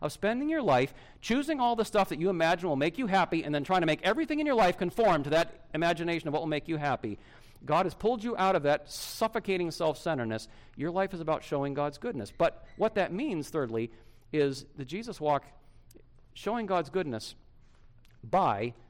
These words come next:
skillfully doing good. Jesus, the Bible tells us, went about doing good. He showed God's goodness by doing good. And apprenticing under Jesus means I'm looking around in the world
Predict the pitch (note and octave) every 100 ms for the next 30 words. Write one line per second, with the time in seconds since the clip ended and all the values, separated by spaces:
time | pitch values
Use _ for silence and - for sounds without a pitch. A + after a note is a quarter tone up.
0 | - - - - G#3+ G3+ G#2+ F#2 F2+ -
1 | - D3 C3+ A2+ C#3 G2+ - - - -
2 | - - - - - - - - C3+ C4+
3 | F#3 B2 A#2 - - B2 A#2+ A2+ A#2 G#2+
4 | A2 A#2 D3 E3 E3+ E3+ G#2 A2+ - B2+
5 | C4+ A3+ A2+ A#2 C#3+ - - - B2+ G#3
6 | G2 - G3 - - - C#4 A#3 C3+ C3+
7 | C3+ B2 A#3 C#3+ B2+ - G3 D3 A3+ B3+
8 | E3+ E3 F3 - - - D4 G3 - -
9 | F3+ - - - F4+ F4 G#3+ F3+ D#3+ -
10 | F3+ F3+ D#3 C#4 A3 F3+ D#3+ E3+ - F#3+
11 | E4 F#4 E4+ B3+ F#3 F3 - - G3 G3
12 | G3+ C#4 G3